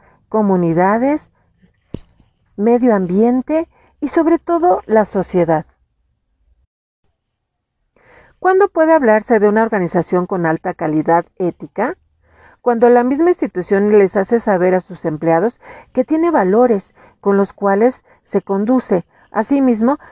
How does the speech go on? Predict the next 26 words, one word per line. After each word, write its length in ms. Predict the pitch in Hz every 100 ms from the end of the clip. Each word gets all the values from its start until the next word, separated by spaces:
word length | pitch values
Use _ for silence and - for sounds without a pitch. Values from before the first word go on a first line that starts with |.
| _
cuando 580 | - 208 196 196 190 - _
es 220 | 247 269
una 220 | 339 349
organización 640 | 302 196 175 185 156 185 214
comprometida 840 | 294 165 180 160 - 175 170 202
con 160 | -
la 100 | 165
responsabilidad 880 | 151 151 156 156 160 156 156 170 180 - - - -
y 120 | 175
espera 440 | 180 - 233 277 277
lo 140 | 185
mismo 400 | 170 190 220 208
de 80 | 175
sus 260 | - 156
empleados, 800 | 151 147 - 170 196 233 392 - - - -
contratistas, 920 | 196 185 180 165 - 208 - 160 - _ _ _ _
proveedores 840 | 190 180 170 156 180 196 180 160 -
y 100 | 180
clientes, 840 | - 175 185 185 254 339 - _ _ _ _ _ _ _ _ _ - - - - -
su 320 | - 262 262 277
alta 460 | 285 311 - 311
calidad 500 | - 220 190 196 208
ética 560 | 208 190 208 - 220 208
es, 280 | 208 - - _
es 240 | 208 208
grande. 500 | - 180 165 160 156